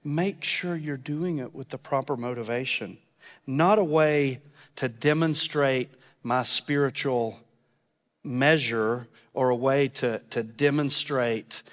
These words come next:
my status as wealthy, but as an act of worship behind the scenes,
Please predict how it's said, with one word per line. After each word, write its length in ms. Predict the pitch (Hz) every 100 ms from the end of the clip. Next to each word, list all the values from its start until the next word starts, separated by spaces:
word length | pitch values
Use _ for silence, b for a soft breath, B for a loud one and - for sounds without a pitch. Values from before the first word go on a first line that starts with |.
| b
my 160 | - 120
status 1040 | - - - 131 151 113 110 - - - - b b
as 220 | 110 107
wealthy, 680 | 110 135 208 - 107 92 92 - _ _ _ _ _ _ _ -
but 140 | 127
as 160 | 120 135
an 140 | 127
act 280 | 147 160 135
of 140 | 113
worship 500 | 117 131 143 - -
behind 380 | 110 113 135 131
the 60 | 107
scenes, 560 | - 135 135 110 -